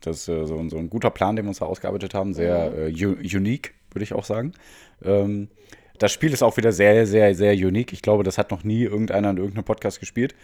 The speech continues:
Speaker 1: Es ist wieder eine kleine Frage. Also, ähm, ähm, äh, wie kann man das sagen? Ähm, w-, äh,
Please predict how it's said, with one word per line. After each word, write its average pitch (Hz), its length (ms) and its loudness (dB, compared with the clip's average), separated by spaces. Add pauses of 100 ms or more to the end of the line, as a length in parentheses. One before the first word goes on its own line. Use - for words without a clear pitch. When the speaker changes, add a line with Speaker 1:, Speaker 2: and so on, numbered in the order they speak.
(340)
Speaker 1:
Es 78 100 -10
ist 104 140 -4
wieder 107 140 2
eine 98 120 0
kleine 95 240 4
Frage. 120 480 2
Also, 98 360 2
ähm, 92 500 0 (720)
ähm, 87 580 -10 (1080)
äh, 87 120 -10 (160)
wie 87 80 -16
kann 98 160 -12
man 101 80 -8
das 90 120 -10
sagen? 87 300 -8
Ähm, 82 720 -6 (140)
w-, - 240 -16
äh, 50 880 -10